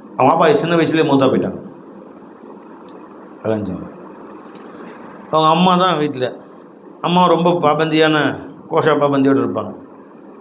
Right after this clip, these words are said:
தம்பி தான் டெய்லி போய் வண்ணாங்கடைக்கு, வண்ணா துணி மேய்க்கிற, துணி து-, துவைக்கிறாங்கல்ல ஆத்தோரத்துல, அவங்களுக்கு போய் ஹெல்ப்பரா போறது, துவைச்சு கொடுக்குறது, அலசி காய போடுறது, இந்த வேலையை செஞ்சான்னா ஐம்பது ரூபா காசு கொடுப்பாங்க. நூறு ரூபா காசு கொடுப்பானுங்க.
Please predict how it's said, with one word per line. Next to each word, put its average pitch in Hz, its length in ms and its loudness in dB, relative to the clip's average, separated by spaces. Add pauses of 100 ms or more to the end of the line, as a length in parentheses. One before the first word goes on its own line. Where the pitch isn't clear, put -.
(260)
தம்பி 180 280 4
தான் 190 120 4
டெய்லி 170 340 4
போய் 156 180 4
வண்ணாங்கடைக்கு, 156 520 2
வண்ணா 156 420 0
துணி 165 180 -2
மேய்க்கிற, 135 340 -4
துணி 151 280 -2
து-, 139 220 -2
துவைக்கிறாங்கல்ல 120 560 -2 (160)
ஆத்தோரத்துல, 104 560 -4 (520)
அவங்களுக்கு 165 260 0
போய் 170 240 2
ஹெல்ப்பரா 170 260 0
போறது, 135 320 -2 (680)
துவைச்சு 147 220 0
கொடுக்குறது, 135 360 2
அலசி 143 280 2
காய 131 220 0
போடுறது, 117 320 -4
இந்த 123 200 -2
வேலையை 123 360 -2
செஞ்சான்னா 156 360 0
ஐம்பது 135 340 2
ரூபா 135 120 0
காசு 117 140 -2
கொடுப்பாங்க. 107 280 -8 (1300)
நூறு 175 200 4
ரூபா 160 160 4
காசு 151 180 0
கொடுப்பானுங்க. 117 360 -6